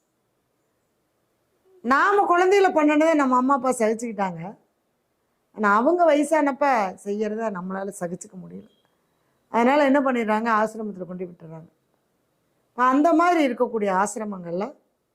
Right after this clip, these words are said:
நீங்க போய் சாப்பாடு போட்டு, அவங்களுக்கு துணிமணி வாங்கி கொடுத்து, உங்களுக்கு அப்பா அம்மா இல்ல,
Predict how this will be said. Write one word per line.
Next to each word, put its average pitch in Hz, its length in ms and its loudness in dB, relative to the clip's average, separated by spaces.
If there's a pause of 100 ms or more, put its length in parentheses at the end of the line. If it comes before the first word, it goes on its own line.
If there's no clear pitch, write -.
(480)
நீங்க 202 260 -6
போய் 208 140 2
சாப்பாடு 202 440 -4
போட்டு, 170 340 -14
அவங்களுக்கு 185 320 -10
துணிமணி 202 340 -6
வாங்கி 165 220 -14
கொடுத்து, 180 340 -20
உங்களுக்கு 269 260 -4
அப்பா 254 220 0
அம்மா 240 220 -2
இல்ல, 202 300 -6